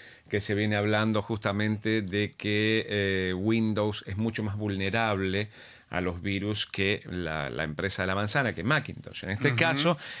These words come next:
Speaker 1: ha salido un estudio reciente, hace un par de semanas nada más, eh, donde dice que en realidad, eh, no es tan así. Después de años y años de campañas, es más, se utilizó una campaña, y la pongo ahí.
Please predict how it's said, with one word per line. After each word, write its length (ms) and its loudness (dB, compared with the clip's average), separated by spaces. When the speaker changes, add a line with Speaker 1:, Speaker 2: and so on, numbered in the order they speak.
Speaker 1:
ha 100 0
salido 440 4
un 220 4
estudio 600 4
reciente, 640 4
hace 180 -2
un 140 -4
par 220 0
de 320 2
semanas 440 2
nada 220 2
más, 280 2
eh, 260 4
donde 440 4
dice 400 2
que 120 0
en 120 2
realidad, 600 2
eh, 440 2
no 260 4
es 140 0
tan 160 2
así. 280 2
Después 420 -2
de 120 2
años 520 2
y 40 0
años 240 2
de 120 0
campañas, 720 0
es 100 -2
más, 200 -2
se 80 -6
utilizó 340 -2
una 140 2
campaña, 360 2
y 40 4
la 100 4
pongo 240 4
ahí. 180 2